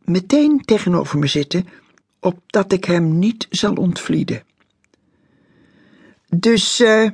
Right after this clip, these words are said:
u kent het niet, hè? Anders zeg u niet, 'Geef mij eens een seintje.'" "Nee, ik, ik, ik ken het niet," lieg ik. En ik wacht rustig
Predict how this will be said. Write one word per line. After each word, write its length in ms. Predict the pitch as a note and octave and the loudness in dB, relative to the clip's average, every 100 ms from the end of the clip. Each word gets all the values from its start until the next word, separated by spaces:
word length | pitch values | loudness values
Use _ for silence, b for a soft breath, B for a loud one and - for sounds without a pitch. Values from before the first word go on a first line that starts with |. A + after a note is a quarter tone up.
| - _ _ _ | -6 _ _ _
u 120 | - G#3+ | -2 0
kent 280 | C4+ A4 | 2 4
het 120 | E4+ G#3 | 4 2
niet, 260 | D3+ - | 0 2
hè? 120 | G3 | 2
Anders 360 | C#4+ G#3 D3+ D#3 | 4 2 0 0
zeg 220 | D#3+ - | 0 0
u 100 | F3 | 0
niet, 260 | E3+ F3+ F3 | 2 0 -2
'Geef 280 | - F#3 E3+ | 0 0 2
mij 240 | F#3+ F3+ | 0 0
eens 160 | G3 G3 | 0 0
een 80 | |
seintje.'" 580 | G#3+ D#4 F4 C#4+ - - _ _ _ _ _ _ _ _ _ _ _ _ _ | 2 2 4 2 0 -6 _ _ _ _ _ _ _ _ _ _ _ _ _
"Nee, 520 | - C#3+ D3+ F3+ F#3 | -4 0 0 0 -2
ik, 240 | C#3 - | -4 -8
ik, 260 | - - - | -12 -12 -12
ik 120 | - - | -12 -4
ken 180 | - | -2
het 120 | F#3 - | -2 -2
niet," 280 | C3+ - | -6 -6
lieg 280 | C3+ C#3+ C3+ | -6 -6 -4
ik. 240 | C#3+ - - b b b b | -8 -10 -20 b b b b
En 120 | - | -4
ik 120 | E3 D3 | -4 0
wacht 380 | F3 - - | -2 -2 -6
rustig 640 | - D#3+ F#3 - - - | -6 -2 -2 -2 -6 -8